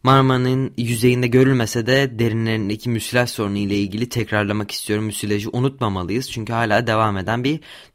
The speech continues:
doğa yıkımı, bir kriz. Ee, sorularımı tekrarlıyorum. Acaba Marmara'yı bundan sonra kirlenmeden korumak için neler yapılacak? Derin denizde şarjı durduruldu mu?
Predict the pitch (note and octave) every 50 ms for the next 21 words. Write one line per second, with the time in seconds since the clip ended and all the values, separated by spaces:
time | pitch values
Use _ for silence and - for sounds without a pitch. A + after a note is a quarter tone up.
0 | - B2+ B2+ B2+ B2 A#2 A2+ A2+ - A2+ B2 B2+ A#2 A#2+ A#2 - - - A2+ A#2
1 | C3+ D#3+ - - - _ _ _ _ _ _ _ - - - - - - - -
2 | _ _ - - A2+ G#2+ G#2 G#2+ - - F#3+ E3 C#3 C3 B2+ C#3+ D#3 - - D3
3 | C3+ - C#3+ C3 C3 B2+ B2 B2 A2+ A2+ B2+ D#3 - _ _ _ - - C#3+ C3+
4 | D3+ D3+ E3+ E3+ E3 F3 F#3+ F#3+ F3+ D#3+ C#3+ C#3 D3+ D#3 C#3+ C#3 C#3 C3+ C#3 C#3
5 | C#3 C3+ - C#3+ C#3 C3+ - - C#3 C3+ C3+ B2+ B2 B2 A#2+ B2 B2+ C3 B2+ -
6 | C3+ C3 B2+ B2 A#2+ - - - - C#3 C3+ B2+ B2 A#2+ A#2+ A#2+ A#2 A2+ A2 -
7 | A2 G#2+ G#2 G2+ A#2+ B2+ C#3 C3+ - B2+ A#2+ A#2 A#2 A2+ G#2+ G2+ A2+ A2 A2 G#2
8 | G2 G2 A#2+ A2+ - G2+ F2+ F#2 F#2 E2+ E2 D#2+ - - A#2 B2 A#2+ A#2 C3 B2+
9 | C3 B2+ B2+ A#2+ C3+ C#3 C#3+ C#3+ C#3